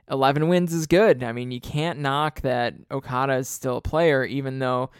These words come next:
maybe he's not as authoritative with, um, you know, since coming back from the, the pandemic hiatus. And the first block match on the card will be Tomohiro Ishii versus Yujiro Takahashi.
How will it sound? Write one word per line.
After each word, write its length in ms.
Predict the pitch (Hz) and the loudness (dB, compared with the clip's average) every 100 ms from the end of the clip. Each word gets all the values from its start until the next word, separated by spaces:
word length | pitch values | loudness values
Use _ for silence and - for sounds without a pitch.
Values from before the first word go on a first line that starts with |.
| - _ | -20 _
maybe 500 | 131 127 123 123 120 | -4 -2 -2 -4 -6
he's 440 | 117 - 131 117 123 | -8 -8 -6 -6 -8
not 420 | 120 110 117 - | -8 -8 -10 -12
as 160 | 127 120 | -10 -10
authoritative 880 | 120 - 120 107 135 117 92 92 123 | -8 -6 -4 -6 -8 -8 -8 -10 -10
with, 380 | 110 98 - - | -10 -10 -14 -14
um, 480 | 120 110 - - 127 _ - - _ _ _ - | -12 -12 -12 -16 -20 _ -20 -20 _ _ _ -16
you 100 | - | -10
know, 100 | 117 | -8
since 260 | 110 127 120 | -8 -8 -8
coming 280 | - 123 127 | -6 -6 -6
back 220 | 117 - | -8 -8
from 200 | 117 110 | -12 -10
the, 340 | 101 92 135 - | -8 -10 -10 -12
the 80 | - | -10
pandemic 560 | 120 120 117 98 113 | -8 -6 -8 -8 -12
hiatus. 840 | - 117 120 127 139 - - - - _ _ _ _ _ _ _ _ _ _ _ | -12 -8 -4 0 0 -2 -16 -20 -20 _ _ _ _ _ _ _ _ _ _ _
And 380 | 139 160 170 165 | 0 2 4 2
the 60 | 165 | 2
first 280 | 220 220 | 2 4
block 220 | 208 196 208 | 2 2 2
match 240 | 202 202 | 0 0
on 80 | 196 | -2
the 60 | |
card 320 | 190 196 196 190 | 2 4 4 4
will 100 | 180 | 4
be 160 | 196 | 2
Tomohiro 600 | - 175 180 170 180 180 | 4 4 6 4 4 2
Ishii 400 | 147 170 - 180 | 0 -2 0 0
versus 380 | 165 160 170 139 | 0 -2 -2 -2
Yujiro 320 | 143 139 147 | 0 2 0
Takahashi. 800 | 135 135 131 120 123 131 135 131 | 2 0 -2 -4 -2 -2 -4 -6